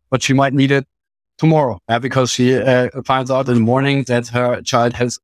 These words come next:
grown <laughs> and, and now, uh, she can't, uh, put the shoes on feet. And so,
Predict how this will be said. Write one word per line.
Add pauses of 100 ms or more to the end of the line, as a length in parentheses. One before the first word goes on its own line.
grown
<laughs>
and, (100)
and
now,
uh,
she
can't,
uh,
put
the
shoes
on
feet. (420)
And
so,